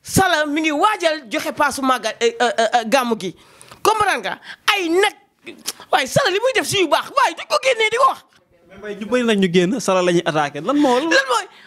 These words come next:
Speaker 1: ma, ke-, Idi, wax jee jeex laa la wax.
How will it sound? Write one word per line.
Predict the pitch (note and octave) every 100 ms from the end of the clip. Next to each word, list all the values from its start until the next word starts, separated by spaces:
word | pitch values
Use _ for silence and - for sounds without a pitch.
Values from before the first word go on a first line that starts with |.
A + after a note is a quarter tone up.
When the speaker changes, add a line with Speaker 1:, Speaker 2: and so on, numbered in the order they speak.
| _
Speaker 1:
ma, | D4 G#4 E4+ - _ - -
ke-, | - - - A4+
Idi, | A#4 C4+ - - - - - - -
wax | C4+ G#4 F4+
jee | G#4 F#4
jeex | E4 E4
laa | F4+ F4
la |
wax. | G#4